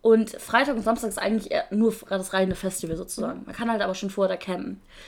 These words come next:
Speaker 1: Und es ist halt so, dass halt richtig viele Leute halt so richtig krank professionelle Anlagen mitnehmen und auf dem Fest-, auf dem Campingplatz selbst schon so kleine Stages aufbauen, sag ich jetzt mal, was wirklich einfach
Speaker 2: Ja.
Speaker 1: nur privat ist,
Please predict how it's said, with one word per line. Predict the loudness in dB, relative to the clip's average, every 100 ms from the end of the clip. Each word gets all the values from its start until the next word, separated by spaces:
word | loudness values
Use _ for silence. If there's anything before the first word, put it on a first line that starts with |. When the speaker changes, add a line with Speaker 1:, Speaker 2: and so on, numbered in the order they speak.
| -6
Speaker 1:
Und | -2
es | -2
ist | -2
halt | -2 0
so, | 4 4
dass | 4 2
halt | 4 4 2 -12 -20 -6
richtig | -2 0 -2 -6
viele | 0 4
Leute | 6 4 4 0
halt | -2
so | -2
richtig | -4 -6 -6 -8
krank | 2 2 2
professionelle | -4 -6 -4 -2 -2
Anlagen | 0 0 -2
mitnehmen | -4 -2 -2
und | -2 -6 -10 0
auf | 0
dem | 0
Fest-, | -2 -2 -2 -2
auf | -4
dem | -2
Campingplatz | -2 -2 -2 -6 -2
selbst | -2 -2
schon | -4 -4
so | -4
kleine | -4 -2 0 0 -2 -6 -16 -20 -20 -20 _ _ -20 -20 -10
Stages | -2 4 6 4 2
aufbauen, | 2 2 0 -4
sag | -4
ich |
jetzt | -6 -6
mal, | -4 -4
was | -4 -8 -6
wirklich | -6 -2
einfach | 2 2 4
Speaker 2:
Ja. |
Speaker 1:
nur | 4 4
privat | 2 2 2 0
ist, | -6